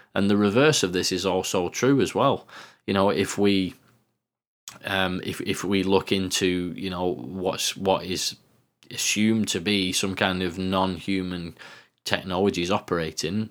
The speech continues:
then the increased capabilities of monitoring the skies is also gonna detect adversaries, you know, which are spying on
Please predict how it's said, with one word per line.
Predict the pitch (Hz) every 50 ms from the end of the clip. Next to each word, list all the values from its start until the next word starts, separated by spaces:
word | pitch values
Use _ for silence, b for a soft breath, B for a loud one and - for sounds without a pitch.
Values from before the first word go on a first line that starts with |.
| - -
then | 101 95 95 92 92 92 - - - _
the | - 101 95 92 78 -
increased | 101 92 - - - 104 101 - - - - - - _ _ _ - -
capabilities | - - 107 98 - 92 82 98 95 98 104 98 - 95 87 87
of | 82
monitoring | 87 92 92 92 90 - 101 92 87
the | 85 80
skies | - - 92 101 117 107 87 85 87 92
is | 95 87 104
also | 104 101 98 - 107 101 95
gonna | 95 92 92 85
detect | 82 92 - - 98 - - -
adversaries, | - 123 123 110 92 - - 90 82 85 82 - - B B B B B B B B B B B -
you | 90
know, | 90 87 87
which | 87 92 85 - 90
are | 82
spying | - - 92 87 87 85 82 82
on | 78 82 85 82